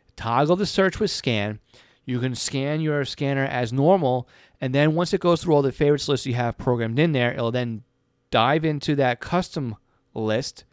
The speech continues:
Once it searches from the low point to the high point in that search list, it'll go right back into scanning. I know it's a bit long-winded as an answer,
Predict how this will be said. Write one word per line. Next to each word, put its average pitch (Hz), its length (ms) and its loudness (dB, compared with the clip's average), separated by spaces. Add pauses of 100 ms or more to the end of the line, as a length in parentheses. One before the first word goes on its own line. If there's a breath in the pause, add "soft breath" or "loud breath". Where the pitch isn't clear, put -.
(520 soft breath)
Once 127 280 -4
it 170 80 -2
searches 151 500 -2
from 135 360 0
the 117 100 -2
low 131 220 2
point 143 320 -4
to - 80 -6
the 123 80 -2
high 131 240 -4
point 151 320 -2
in 127 80 -8
that 110 160 -4
search 190 320 0
list, 208 260 -4 (280 loud breath)
it'll 131 140 -4
go 117 140 -2
right 107 260 -2
back 127 220 -2
into 135 140 -4
scanning. 104 360 -6 (400 soft breath)
I 120 60 -14
know 104 100 -4
it's 110 100 -6
a - 40 -6
bit 139 160 0
long-winded 156 500 2
as 151 180 -2
an 151 80 0
answer, 170 360 0